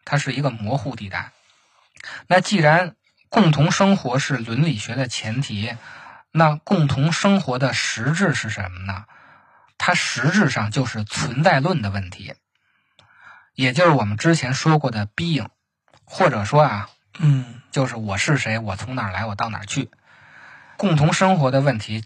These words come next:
Speaker 1: 其实就是存在论的问题。所以存在论的问题是先于伦理问题的，因此道德的依据只能来自于存在论的行为逻辑。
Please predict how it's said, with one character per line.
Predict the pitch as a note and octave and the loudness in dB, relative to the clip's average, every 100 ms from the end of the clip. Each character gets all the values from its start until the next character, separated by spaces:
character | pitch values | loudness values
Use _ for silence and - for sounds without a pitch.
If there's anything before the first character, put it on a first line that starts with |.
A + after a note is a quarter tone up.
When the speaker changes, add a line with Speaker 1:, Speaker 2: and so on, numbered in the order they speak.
| _ | _
Speaker 1:
其 | - B2+ | -8 -4
实 | C#3 D#3+ | -2 0
就 | C#3+ | -2
是 | A2 G#2 | -6 -10
存 | G2+ G#2+ | -6 -2
在 | C#3+ | 0
论 | C#3 B2 | 0 -2
的 | G2 | -6
问 | F#2 G#2 | -10 -14
题。 | - - _ - - - - - - - - _ _ _ - | -18 -20 _ -20 -20 -20 -20 -20 -20 -20 -20 _ _ _ -2
所 | F#3 | 2
以 | F#3 | 2
存 | - - B2+ F3+ | 0 -4 0 4
在 | G3 | 4
论 | F#3 G#3+ | 4 0
的 | A2+ | 0
问 | A2+ G#2+ | -6 -6
题 | G2+ G#2+ | -6 -6
是 | A2 B2+ | -6 -6
先 | A2 - G3+ G3 | -4 -2 2 2
于 | D#3+ D#3 | 2 2
伦 | C3+ A2 F#3 | 0 -2 -2
理 | C#3+ A2 | -4 -6
问 | G2+ F#2+ | -8 -8
题 | G#2+ | -14
的， | G2+ - _ _ _ _ _ - - - _ _ _ | -14 -16 _ _ _ _ _ -20 -20 -20 _ _ _
因 | G3 G#3+ | 4 4
此 | G#3 G#2+ F#2+ - | 4 0 -10 2
道 | G3+ C#3 A#2+ | 4 4 0
德 | B2+ | 0
的 | C#3 | 2
依 | B2+ D3+ D#3 | 2 0 0
据 | C3 A#2 - | -2 -8 -8
只 | - G2+ G2 | -6 -4 -4
能 | G#2 D3 D#3+ | 0 0 2
来 | A#2 | 0
自 | D3 D3 A2 | 0 -2 -2
于 | A2 C#3 | -4 -6
存 | - - A#2 A2+ E3+ | -6 -8 -6 0 2
在 | E3 | 4
论 | D#3 G#3 A2+ | 4 2 0
的 | G2 | -4
行 | - G2+ | -6 -6
为 | G2+ | -4
逻 | G2 F#2 | -6 -8
辑。 | G2+ G2+ | -8 -10